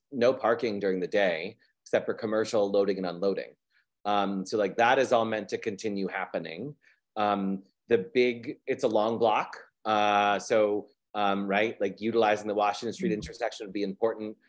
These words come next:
Speaker 1: Um, there's two bus stops on the stretch of Fourteenth between Ninth and Tenth.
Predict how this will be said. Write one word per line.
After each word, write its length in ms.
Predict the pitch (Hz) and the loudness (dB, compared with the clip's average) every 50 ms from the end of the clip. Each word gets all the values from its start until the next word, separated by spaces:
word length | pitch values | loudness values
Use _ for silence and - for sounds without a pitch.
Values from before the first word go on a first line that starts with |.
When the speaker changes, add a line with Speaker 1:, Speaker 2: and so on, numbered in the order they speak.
| _ _ _ _ - | _ _ _ _ -4
Speaker 1:
Um, 240 | 107 104 104 104 104 | -2 0 0 0 0
there's 180 | 104 104 - | -2 -2 -2
two 160 | - - 120 | -4 -4 0
bus 200 | 95 110 107 - | 2 2 0 0
stops 480 | - - 117 104 107 - - - - - - | 2 2 2 2 2 0 -6 -12 -16 -8 -6
on 140 | 104 104 104 | -4 -4 -4
the 80 | 101 | -4
stretch 280 | - - 113 107 - - | -2 -2 -2 0 0 -2
of 120 | 107 95 | -6 -2
Fourteenth 440 | - 113 107 95 - 113 110 98 - | -2 -2 -2 -2 -2 -6 -6 -6 -8
between 300 | - 110 - - 113 104 | -10 -12 -10 -8 -8 -6
Ninth 240 | 101 98 101 98 95 | -6 -6 -6 -6 -6
and 260 | 98 95 95 95 92 | -6 -6 -6 -6 -8
Tenth. 320 | - - 107 101 104 101 | -6 -6 -4 -4 -6 -8